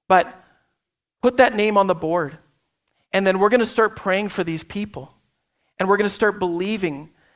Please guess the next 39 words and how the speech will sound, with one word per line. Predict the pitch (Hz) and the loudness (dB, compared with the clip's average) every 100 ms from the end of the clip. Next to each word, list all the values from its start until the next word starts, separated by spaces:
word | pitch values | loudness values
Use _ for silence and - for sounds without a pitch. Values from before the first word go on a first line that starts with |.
| _ - | _ -4
that | |
God | 185 175 196 | 4 4 4
is | 202 | 0
gonna | 202 | -2
move | 180 175 202 214 190 | -2 -2 -2 -2 -4
in | 202 | -2
the | 220 | -2
hearts | - 202 196 - | 2 2 2 -2
and | 185 | -6
the | |
life | 156 170 185 185 | 2 4 4 2
of | - 175 | -2 -2
our | 160 | -2
community, | - 175 175 190 | -4 -8 -6 -4
in | 160 | -4
the | 143 | -6
hearts | - 202 202 | 0 -2 -2
and | 175 | -4
life | 160 190 190 | 0 0 0
of | 156 | -6
the | |
people | 160 214 214 170 | -8 -10 -6 -6
that | 143 | -4
he's | 214 | -6
put | 208 214 202 214 262 294 | -6 -2 -2 -4 -18 -16
into | - 196 165 | -12 -4 -2
our | |
hearts | 151 - 214 208 | 0 2 2 0
and | 170 | -4
our | 147 | -2
minds. | 151 190 185 165 - - - | 2 2 2 -2 -8 -20 -8
And | 185 | -4
we're | 190 | 0
gonna | 202 190 | 0 0
believe | 165 175 185 240 233 185 | 0 -2 -2 0 -2 -2
that | 175 165 | -4 2
God | 185 208 196 - - - | 4 4 2 -4 -14 -8
is | 190 | -4
gonna, | - 170 | -2 -2